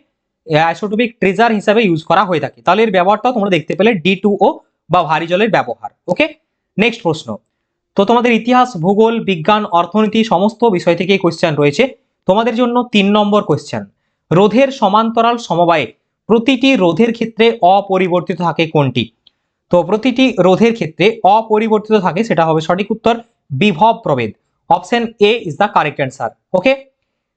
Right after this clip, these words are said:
নেক্সট দেখো, তোমরা যখন দুটি বা ত-, তার বেশি রোধের প্রান্ত একটি নির্দিষ্ট বিন্দুতে, দুটি বিন্দুতে সংযুক্ত থাকে, একই দুটি বিন-, দুটি বিন্দুতে সে-, মানে সংযুক্ত থাকবে এবং তাদের, আহ,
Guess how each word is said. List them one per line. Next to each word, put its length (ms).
নেক্সট 300
দেখো, 220
তোমরা 340
যখন 280
দুটি 380
বা 300
ত-, 300
তার 200
বেশি 380
রোধের 340
প্রান্ত 300
একটি 320
নির্দিষ্ট 560
বিন্দুতে, 500
দুটি 220
বিন্দুতে 340
সংযুক্ত 600
থাকে, 320
একই 340
দুটি 260
বিন-, 200
দুটি 300
বিন্দুতে 340
সে-, 260
মানে 200
সংযুক্ত 440
থাকবে 280
এবং 160
তাদের, 260
আহ, 240